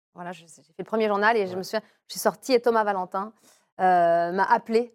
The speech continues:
Speaker 1: juste à la sortie. Vraiment, je sortais du plateau, il regardait, il m'a appelé, euh,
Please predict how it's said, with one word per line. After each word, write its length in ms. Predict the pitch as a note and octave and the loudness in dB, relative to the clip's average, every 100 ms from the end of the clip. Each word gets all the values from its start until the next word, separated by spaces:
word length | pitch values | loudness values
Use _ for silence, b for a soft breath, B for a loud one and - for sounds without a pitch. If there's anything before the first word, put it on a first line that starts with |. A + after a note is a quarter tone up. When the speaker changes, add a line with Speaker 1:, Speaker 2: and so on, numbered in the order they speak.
| - | -14
Speaker 1:
juste 320 | F#3+ D4 D4 | -6 -2 0
à 40 | |
la 120 | A#3 A3 | 0 0
sortie. 240 | G#3+ B3+ | -6 0
Vraiment, 200 | A3+ D#4+ | 0 0
je 80 | C4+ | -2
sortais 360 | - D#4+ F4+ | -2 -2 -2
du 80 | D4+ | -4
plateau, 400 | C#4 D#4 D#4 F#4 | -2 -2 0 0
il 100 | A#3+ A3+ | 0 0
regardait, 380 | A#3+ B3 E4 C4+ | 2 0 0 -4
il 40 | |
m'a 60 | F#3 | -4
appelé, 220 | G3 A3 | -2 0
euh, 240 | F3 E3 | 0 -4